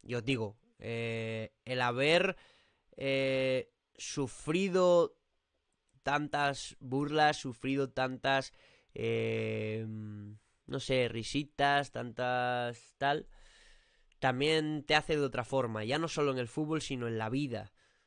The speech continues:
¿vale? Y, y es una de las razones por las que yo sabéis que soy muy crítico siempre con el equipo, muy, muy crítico, y, pues, me habéis visto aquí opiniones en partidos que hemos ganado, eh, poniendo de vuelta y media a todo el mundo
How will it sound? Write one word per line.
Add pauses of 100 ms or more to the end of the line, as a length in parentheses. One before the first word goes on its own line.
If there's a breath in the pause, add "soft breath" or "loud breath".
(100)
¿vale?
Y,
y
es
una
de
las
razones
por
las
que (1000 soft breath)
yo
sabéis
que
soy
muy
crítico
siempre
con
el
equipo, (340)
muy,
muy
crítico,
y,
pues,
me
habéis
visto
aquí
opiniones
en
partidos
que
hemos
ganado, (520 loud breath)
eh, (360)
poniendo
de
vuelta
y
media
a
todo
el
mundo